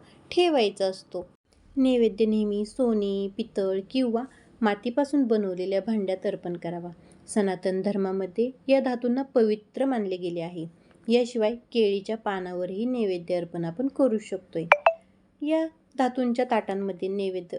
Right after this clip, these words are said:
ज्याला दाखवणे शक्य नाही त्यांनी स्टीलच्या ताटात नैवेद्य दाखवला तरीही चालेल. मनात जर भाव असेल ना तर देव नक्की नैवेद्य ग्रहण करतात.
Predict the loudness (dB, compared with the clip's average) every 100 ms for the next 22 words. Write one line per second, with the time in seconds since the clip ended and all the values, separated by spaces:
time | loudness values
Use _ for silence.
0 | -10 -2 0 2 0 -4 -6 0 2 2
1 | 0 -4 -4 -4 -6 -10 _ _ 2 2
2 | 0 -8 -6 -2 -2 -2 -4 -2 -4 -6
3 | -4 -4 -4 -6 -4 -4 -6 -8 -6 -4
4 | -4 -2 0 2 0 -2 -4 -4 -4 -6
5 | -8 _ _ _ 0 4 4 4 2 0
6 | -2 0 2 0 -2 0 -2 -4 -12 _
7 | _ _ 0 2 2 2 0 -2 -2 -2
8 | -4 0 2 0 -2 -2 0 2 2 -2
9 | -8 -10 -12 -12